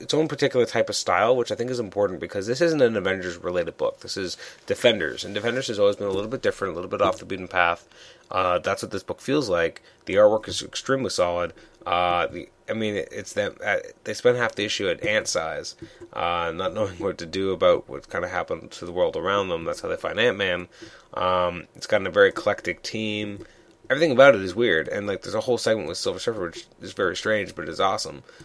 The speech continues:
Um, it's <laughs> such a weird book, but I enjoy it so much. And I really like the, the bottom of each page, which is very old school Marvel, where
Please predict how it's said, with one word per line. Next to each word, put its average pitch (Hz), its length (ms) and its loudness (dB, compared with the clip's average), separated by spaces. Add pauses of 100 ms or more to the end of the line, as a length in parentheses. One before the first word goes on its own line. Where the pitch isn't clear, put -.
(320)
Um, 87 640 -8 (280)
it's - 380 -4 (300)
<laughs> - 20 -12
such - 300 4
a 156 80 0
weird 147 360 0
book, - 300 4
but 107 140 2
I 113 120 6
enjoy 127 280 2
it 127 120 0
so 113 120 0
much. 120 260 0 (340)
And 107 120 0
I 117 60 4
really 151 200 10
like 156 200 4
the, 113 180 2
the 107 120 -4
bottom 110 360 6
of 95 80 -4
each 92 180 -6
page, 87 500 -2 (240)
which - 140 -16
is 101 60 -8
very 113 280 6
old 104 240 -4
school 98 200 -4
Marvel, 90 400 2
where 78 260 2